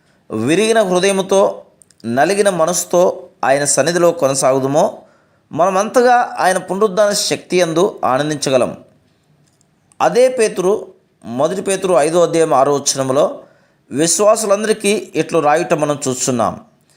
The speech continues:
"దేవుడు తగిన సమయమందు మిమ్మల్ని హెచ్చించినట్లు ఆయన బలిష్టమైన చేతి క్రింద దీన మనస్కులై ఉండుడి." ఐదో వచనంలో అతడు ఇటు చెప్పుచున్నాడు,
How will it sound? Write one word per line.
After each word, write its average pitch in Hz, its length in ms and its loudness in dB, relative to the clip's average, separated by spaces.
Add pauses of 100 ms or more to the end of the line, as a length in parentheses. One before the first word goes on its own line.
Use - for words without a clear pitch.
(360)
"దేవుడు 165 500 0
తగిన 185 320 0
సమయమందు 190 540 0
మిమ్మల్ని 180 300 0
హెచ్చించినట్లు 175 880 -2 (600)
ఆయన 175 260 2
బలిష్టమైన 196 600 0
చేతి 185 340 -2
క్రింద 170 280 -2 (400)
దీన 120 300 0
మనస్కులై 147 500 0
ఉండుడి." 113 420 -2 (920)
ఐదో 208 280 4
వచనంలో 208 640 2
అతడు 151 200 0
ఇటు 156 260 -2
చెప్పుచున్నాడు, 120 540 0